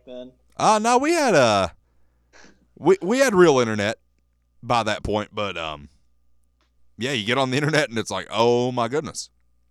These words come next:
Speaker 2: We blew a twenty-point lead in the second <laughs> half of that game. That was probably the team that should have went all the way, because Ohio State ended up going all the way that year.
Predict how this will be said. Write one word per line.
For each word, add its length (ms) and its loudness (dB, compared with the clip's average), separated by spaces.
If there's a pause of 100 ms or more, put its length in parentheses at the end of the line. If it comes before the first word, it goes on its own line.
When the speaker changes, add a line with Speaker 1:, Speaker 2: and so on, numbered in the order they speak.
(160)
Speaker 2:
We 180 -2
blew 260 0
a 40 2
twenty-point 520 -4
lead 340 -6
in 100 -10
the 100 -8
second 360 -6
<laughs> 20 -10
half 340 -6 (380)
of 220 0
that 220 -4
game. 260 -8 (460)
That 200 0
was 160 2
probably 320 0
the 80 -12
team 180 -6
that 60 -14
should 160 -2
have 100 -2
went 140 -2
all 120 -6
the 60 -10
way, 280 -10 (840)
because 220 -6
Ohio 320 2
State 340 -2
ended 260 -2
up 180 -4
going 320 -4
all 240 0
the 80 -2
way 220 0
that 220 -10
year. 220 -20